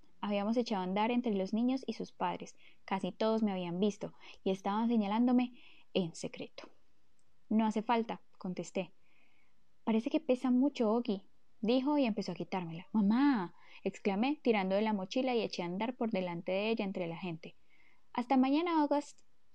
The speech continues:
Era Summer, que iba en dirección contraria. "Adiós, Summer", dije saludándola, también con un gesto de la mano. "¿Quién era esa chica, Ogi?", me preguntó mamá en cuanto cruzamos la calle y nos alejamos lo suficiente de la multitud.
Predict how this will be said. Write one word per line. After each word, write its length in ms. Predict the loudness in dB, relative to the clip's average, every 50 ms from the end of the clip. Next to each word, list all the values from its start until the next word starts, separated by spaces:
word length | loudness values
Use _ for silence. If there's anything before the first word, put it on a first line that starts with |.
| -20 -20 -6 -2
Era 220 | 0 0 0 0
Summer, 420 | 0 -2 0 0 0 -2 -4 -8 -10 -14 -18 -20 -18 -2
que 180 | 2 4 4 6
iba 140 | 6 6
en 60 | 6 6
dirección 360 | 6 4 2 0 -4 -4 -4
contraria. 540 | -4 -6 -4 -2 -2 -2 -2 -4 -8 -12 -16 -20 -20 -20 -20 -20 -20 -20 -20 -20 -20 -20 -20 -20 -20 -20 -20 -20 -20 -20 -20 -6 -2
"Adiós, 380 | -2 0 2 4 2 2 2 0
Summer", 360 | 0 0 2 2 0 0 -4 -6 -14 -20 -20 -20 -20 -20 -20 -20 -2 2
dije 280 | 4 4 4 4 2 2
saludándola, 720 | 2 2 2 2 2 2 4 2 2 2 -2 -4 -8 -14 -18 -8
también 320 | -4 -2 -2 0 -2 -2 -2
con 140 | -4 -4 -4
un 80 | -4
gesto 260 | -4 -6 -6 -4 -6
de 80 | -6 -4
la 140 | -4 -4 -2
mano. 240 | -2 -2 -4 -4 -8 -16 -20 -20 -20 -20 -20 -20 -20 -20 -20 -20 -20 -20 -20 -20 -20 -20 -20 -20 -20 -20 -20 -20 -20 -20 -6
"¿Quién 180 | 2 4 6 6
era 160 | 6 4 2
esa 140 | 0 0 0
chica, 440 | 2 0 0 2 2 0 2 2
Ogi?", 280 | 0 0 0 -2 -2 -4 -10 -18 -6 -6
me 80 | -4 0
preguntó 400 | 0 0 0 0 -2 -2 -2 -4
mamá 400 | -2 0 0 0 0 0 -2 -4
en 140 | -2 -2 -2
cuanto 320 | -2 -2 -4 -4 -4 -6 -8
cruzamos 480 | -6 -8 -6 -4 -4 -2 -2 -2 -2
la 160 | -2 -2 -2
calle 260 | -2 -2 0 2 2 4
y 40 |
nos 180 | 2 2 2 -2
alejamos 400 | -4 -4 -4 -6 -6 -4 -4 -2
lo 80 | -2 -4
suficiente 520 | -2 -4 -6 -4 -2 0 0 0 0 0
de 60 | -2
la 120 | -2 -2 -4
multitud. 480 | -4 -6 -6 -6 -6 -6 -6 -6 -6